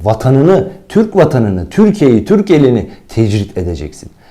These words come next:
Bugün kafirler Türkiye Cumhuriyeti toprakları sınırları içerisinde kafalarına göre at koşturabiliyorlarsa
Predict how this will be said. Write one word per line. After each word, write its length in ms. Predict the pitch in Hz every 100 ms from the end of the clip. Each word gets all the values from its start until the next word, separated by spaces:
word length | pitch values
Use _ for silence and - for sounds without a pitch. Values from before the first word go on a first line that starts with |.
| - -
Bugün 300 | 185 190 165
kafirler 760 | 151 143 135 135 175 180 -
Türkiye 520 | - 196 - 143 131
Cumhuriyeti 640 | 113 147 135 135 135 139 -
toprakları 640 | 131 123 131 127 127 147
sınırları 420 | 139 127 127 135
içerisinde 560 | 160 - 131 104 135 131
kafalarına 520 | 123 - 147 160 226
göre 160 | 196 143
at 200 | 127 -
koşturabiliyorlarsa 1300 | 131 - 120 117 113 127 175 143 110 - 85 -